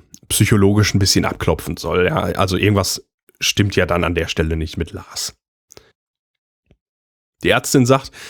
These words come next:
ja, das ist irgendwie eine Kompensationsreaktion. Er versucht, ähm, Lars versucht mit irgendwas da, ähm, ja, äh, v-, versucht irgendwas zu kompensieren und man sollte jetzt erstmal mitmachen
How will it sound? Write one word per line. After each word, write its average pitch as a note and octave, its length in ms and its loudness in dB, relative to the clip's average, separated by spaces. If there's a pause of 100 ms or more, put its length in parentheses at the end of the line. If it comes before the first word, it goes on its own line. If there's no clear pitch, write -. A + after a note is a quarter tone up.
(160)
ja, A2+ 360 2
das B2+ 160 0
ist - 200 -4
irgendwie A2 240 2
eine G2+ 120 2
Kompensationsreaktion. D3 2000 2 (320)
Er G2 520 4
versucht, A2+ 760 0
ähm, F#2 640 0 (560)
Lars G#2+ 280 2
versucht B2 380 0
mit A2 140 -2
irgendwas G#2+ 640 0
da, F#2 400 4 (960)
ähm, E2+ 640 2 (1300)
ja, F2 200 2
äh, G2 420 0
v-, - 140 -6
versucht A2+ 360 -2
irgendwas B2 300 4
zu A#2+ 100 -2
kompensieren A2+ 640 2
und G#2 520 0
man G#2 500 -2
sollte A#2+ 360 2
jetzt A2 240 4
erstmal A2+ 300 2
mitmachen B2+ 580 0